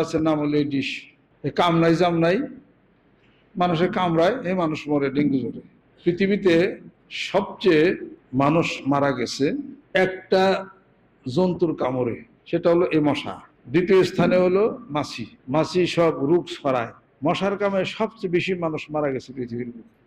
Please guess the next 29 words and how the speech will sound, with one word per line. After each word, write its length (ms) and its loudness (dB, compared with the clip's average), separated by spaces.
এ 120 0
দেখেন, 280 2
একশো 160 -2
সাতষট্টি 520 -6
জন 100 0
মানুষ 180 -2
মারা 200 -10
গেছে। 180 -20
আপনারা 360 4
কি 100 4
চান 200 4
যে 100 6
এডিস 220 2
মশা 300 2
ডেঙ্গু 380 4
জ্বরে 240 4
মারা 260 2
যান? 140 2
এটা 220 2
চাননি? 360 0
এ 20 -4
সতর্ক 380 0
হওয়া 200 2
দরকার 280 2
আছে 140 -4
না 140 -4
নাই? 120 -2
এক 80 0
নম্বর 220 0